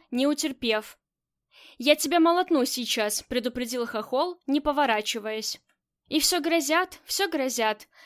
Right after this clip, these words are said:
вздохнул Серега. «А ты не встревай, не в свое дело», — оборвал его телохранитель.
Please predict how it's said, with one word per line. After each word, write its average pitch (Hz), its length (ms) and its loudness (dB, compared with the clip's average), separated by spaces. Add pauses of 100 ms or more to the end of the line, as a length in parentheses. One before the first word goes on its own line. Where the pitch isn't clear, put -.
вздохнул 240 460 -4
Серега. 220 640 -4 (420)
«А 262 120 -2
ты 370 120 0
не 349 100 2
встревай, 277 680 0
не 240 100 -2
в 233 60 -4
свое 240 300 -2
дело», — 220 440 -2 (160)
оборвал 233 500 0
его 254 240 -2
телохранитель. 254 920 -4